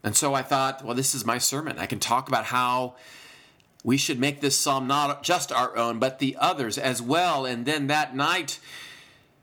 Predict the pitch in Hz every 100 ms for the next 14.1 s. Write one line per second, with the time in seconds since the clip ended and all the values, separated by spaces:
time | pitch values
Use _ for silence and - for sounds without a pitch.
0 | _ _ _ _ _ _ _ _ _ _
1 | - 110 135 151 147 156 170 175 135 110
2 | 117 127 127 165 147 139 135 180 143 127
3 | - 165 165 156 90 76 71 _ _ _
4 | _ - _ _ _ _ _ _ _ _
5 | _ _ _ _ _ _ _ _ - 104
6 | 101 143 143 131 143 143 123 135 131 120
7 | 117 127 123 73 - - - - - _
8 | _ _ _ _ _ _ _ _ _ _
9 | - 131 160 160 139 170 180 156 139 147
10 | 135 185 151 151 - 151 147 - 185 -
11 | 147 127 147 143 185 160 160 143 - 156
12 | 180 147 135 - 170 202 185 113 90 -
13 | - - - 104 80 73 60 - - -
14 | -